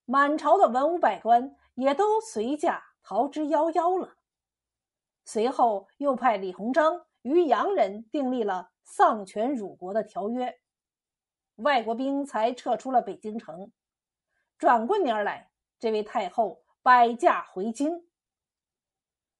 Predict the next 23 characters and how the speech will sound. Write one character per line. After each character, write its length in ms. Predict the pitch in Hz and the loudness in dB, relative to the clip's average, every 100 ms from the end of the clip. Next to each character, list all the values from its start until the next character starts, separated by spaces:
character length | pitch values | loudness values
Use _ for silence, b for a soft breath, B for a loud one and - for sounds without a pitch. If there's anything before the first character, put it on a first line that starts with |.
| _ | _
慈 220 | - 320 403 494 | -8 2 4 4
禧 460 | - 214 196 208 | 0 -8 -8 -10
一 220 | - 220 320 | -8 -4 0
进 240 | 381 233 | 0 -2
北 140 | 190 | -6
京 200 | 156 220 | -8 -6
城， 420 | 262 - 160 214 _ _ _ _ _ _ | -6 -8 -16 -16 _ _ _ _ _ _
别 240 | - 247 339 | 0 8 8
的 140 | 311 | 8
啥 260 | - 190 349 | 2 -4 -2
也 140 | - | -4
不 180 | - 185 | -8 -6
顾， 340 | 359 330 - _ _ _ _ _ - | -2 -2 -4 _ _ _ _ _ -4
只 240 | 277 453 | 4 4
想 260 | 494 311 190 | 4 -6 -6
着 80 | 220 | -6
自 160 | 294 | -6
己 120 | 196 | -8
的 120 | 190 196 | -8 -4
六 180 | 269 | -4
十 140 | 202 208 | -4 -2
大 160 | 254 | -2
寿， 320 | - 294 240 | 0 -2 -2